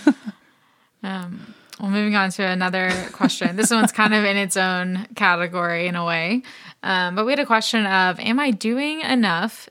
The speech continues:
Speaker 2: to help my family grow in character and knowledge?" And, you know, that's a really good question, we thought. Um,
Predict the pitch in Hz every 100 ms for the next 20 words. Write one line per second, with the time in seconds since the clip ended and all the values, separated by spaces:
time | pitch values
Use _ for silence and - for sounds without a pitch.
0 | - 208 196 214 - 269 262 220 208 208
1 | 185 190 175 170 170 214 202 196 - 170
2 | 175 - 196 196 - 220 302 320 - -
3 | - - _ _ _ _ _ _ _ _
4 | _ _ _ _ _ - _ _ _ -
5 | 196 196 190 185 180 170 220 - - _
6 | 202 202 180 196 220 - 196 170 175 -
7 | - - 175 220 214 175 165 180 - 170
8 | 170 175 165 180 - - 190 175 165 165